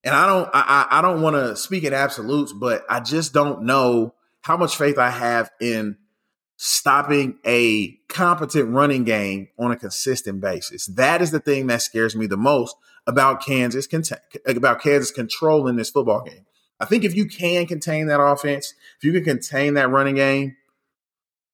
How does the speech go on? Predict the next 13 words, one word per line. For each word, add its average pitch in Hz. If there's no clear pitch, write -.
I 104
think 143
you're 147
in 135
a, 123
you're 143
in 151
a 143
lot 135
better 120
spot -
for 120
sure. 87